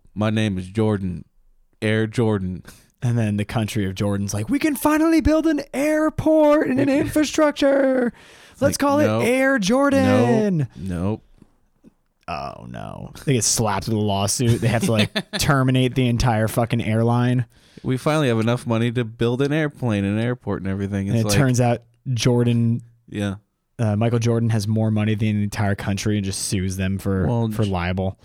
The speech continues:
Speaker 1: I don't think Jordan owns it, but Nike definitely does. <laughs>
Speaker 2: Oh my God, yeah, Nike
Speaker 1: Yeah,
Speaker 2: does, 'cause
Speaker 1: they
Speaker 2: they
Speaker 1: have
Speaker 2: save a lot of profits.
Speaker 1: Yeah, 'cause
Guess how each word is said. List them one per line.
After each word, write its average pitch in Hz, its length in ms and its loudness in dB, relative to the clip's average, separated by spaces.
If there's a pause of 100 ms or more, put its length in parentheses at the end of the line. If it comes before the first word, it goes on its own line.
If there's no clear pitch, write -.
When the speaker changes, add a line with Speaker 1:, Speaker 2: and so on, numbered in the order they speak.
Speaker 1:
I 110 60 -6
don't 151 120 -2
think 104 180 -2
Jordan 98 320 -2
owns 98 280 -2
it, 82 220 -8
but 98 140 -4
Nike 104 380 -2
definitely 87 380 -6
does. - 400 -12
<laughs> - 220 -16
Speaker 2:
Oh 147 80 2
my 110 140 2
God, 107 240 2
yeah, 92 120 0
Nike 90 300 -2
Speaker 1:
Yeah, 87 140 -6
Speaker 2:
does, 85 140 -6
'cause 98 80 -4
Speaker 1:
they 101 40 4
Speaker 2:
they 95 60 4
Speaker 1:
have 95 80 2
Speaker 2:
save 117 200 2
a 107 60 0
lot 101 140 0
of 92 40 -4
profits. 101 540 -4
Speaker 1:
Yeah, 95 340 -2
'cause 98 220 -10